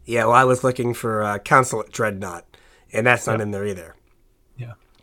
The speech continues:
Speaker 1: But they, like, actually were like, "What cards are, were actually good and limited? What
Speaker 2: Mm-hmm.
Speaker 1: cards led to good games?"
Speaker 2: Yep.
Speaker 1: In this, they're just like, "Meh."
Speaker 2: Yeah, whatever.
Speaker 1: It's fine. They'll pay for it.
Speaker 2: That's right.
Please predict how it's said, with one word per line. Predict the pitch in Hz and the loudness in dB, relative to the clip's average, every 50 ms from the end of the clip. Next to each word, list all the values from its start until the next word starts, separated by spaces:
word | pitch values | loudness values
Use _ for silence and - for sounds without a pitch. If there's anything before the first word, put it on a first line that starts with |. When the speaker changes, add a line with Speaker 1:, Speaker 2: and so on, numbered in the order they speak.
| - - | -18 -16
Speaker 1:
But | 139 127 - 165 147 120 123 | -2 2 4 4 4 4 2
they, | 139 143 143 | 4 4 4
like, | 139 139 135 - - _ | 4 2 0 -2 -2 _
actually | - 117 120 117 - - 135 135 131 | 4 4 4 4 2 -2 -2 -2 -2
were | 123 120 117 | 0 0 -2
like, | 117 113 107 107 - _ _ _ _ _ _ _ _ _ _ _ | -2 -4 -4 -8 -10 _ _ _ _ _ _ _ _ _ _ _
"What | - 127 135 123 - | 0 2 2 2 2
cards | - - 151 139 127 117 120 120 | 0 0 0 0 2 0 -2 -4
are, | 127 104 | -6 -6
were | 101 117 123 113 | -4 -2 0 0
actually | 107 110 110 - - 113 110 | 0 0 -2 -4 -4 -6 -6
good | 104 107 117 113 110 | -6 -4 -4 -4 -2
and | 110 107 107 | -4 -4 -4
limited? | 104 101 101 101 98 98 98 98 98 - _ _ _ _ _ _ _ _ - | -4 -4 -4 -4 -4 -6 -8 -8 -10 -12 _ _ _ _ _ _ _ _ -6
What | 117 110 - | -6 -4 0
Speaker 2:
Mm-hmm. | - 156 | 2 2
Speaker 1:
cards | 113 104 98 - | 2 2 0 -2
led | 117 110 107 104 104 | -4 -6 -4 -4 -6
to | - 117 | -8 -8
good | 104 98 107 104 98 | -6 -6 -6 -6 -6
games?" | - 113 113 104 95 92 95 104 - - - - _ _ _ _ _ _ _ _ _ _ _ _ _ _ _ _ - - | -6 -4 -4 -4 -4 -6 -8 -10 -12 -16 -18 -20 _ _ _ _ _ _ _ _ _ _ _ _ _ _ _ _ -10 -8
Speaker 2:
Yep. | 120 107 - _ _ _ _ _ - - | -8 -8 -8 _ _ _ _ _ -10 -2
Speaker 1:
In | - 135 131 120 | 0 0 2 2
this, | 123 135 143 139 - | 2 0 0 -2 -2
they're | - 127 120 | -4 -4 -2
just | 117 123 123 - - | -2 -4 -4 -4 -4
like, | 123 113 110 113 - _ _ _ _ _ _ _ - | -4 -4 -4 -6 -10 _ _ _ _ _ _ _ -2
"Meh." | - 165 151 139 - _ _ _ _ _ _ _ _ _ _ _ _ _ _ _ _ _ | 2 2 2 2 0 _ _ _ _ _ _ _ _ _ _ _ _ _ _ _ _ _
Speaker 2:
Yeah, | - 208 196 151 - | 0 2 2 2 2
whatever. | - 143 120 117 117 120 - - _ _ _ _ _ - | 2 2 2 2 2 0 -2 -6 _ _ _ _ _ -4
Speaker 1:
It's | 160 156 - | -2 -2 -2
fine. | - - 113 110 101 98 - _ | -2 0 0 0 -2 -4 -4 _
They'll | - 196 | 2 2
pay | 190 - - 143 110 | 2 2 -2 -8 -8
for | - - 107 104 107 | -8 -8 -6 -4 -4
it. | 104 - _ _ _ _ _ _ _ _ _ _ _ _ _ | -4 -6 _ _ _ _ _ _ _ _ _ _ _ _ _
Speaker 2:
That's | 160 147 - | -8 -6 -6
right. | 123 117 120 - | -6 -8 -8 -8